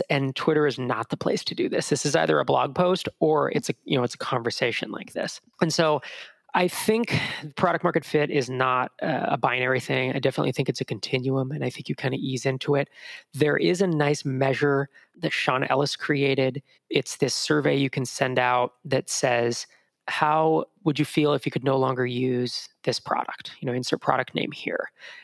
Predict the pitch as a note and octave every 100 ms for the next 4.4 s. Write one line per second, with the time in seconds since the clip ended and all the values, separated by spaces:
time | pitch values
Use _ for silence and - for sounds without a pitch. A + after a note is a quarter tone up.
0 | - _ C#3 B2+ B2 B2 - _ D#3 C3
1 | B2 A#2+ - D#3 B2+ A#2+ C#3+ C3 A#2+ A#2
2 | F#3+ F3 - - D3 C#3+ D3 C#3 C3 -
3 | - C3 B2+ B2+ B2+ D3 - D3 - A#2
4 | C3+ B2 B2 B2